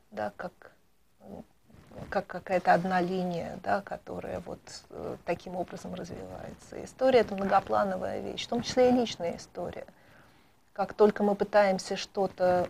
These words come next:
э, построить, да, как, как связанную цепочку, да, мы лишаем это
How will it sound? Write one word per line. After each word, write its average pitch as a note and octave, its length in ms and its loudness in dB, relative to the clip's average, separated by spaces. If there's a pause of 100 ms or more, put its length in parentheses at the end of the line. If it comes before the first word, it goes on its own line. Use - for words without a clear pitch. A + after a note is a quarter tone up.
э, F#3+ 320 0 (220)
построить, A3 800 4 (460)
да, - 320 -2 (200)
как, - 220 -14
как - 220 -10
связанную F#3 460 0
цепочку, - 760 -14
да, A#3+ 160 -8
мы G#3+ 280 -2
лишаем G#3+ 560 2
это G#3 340 -4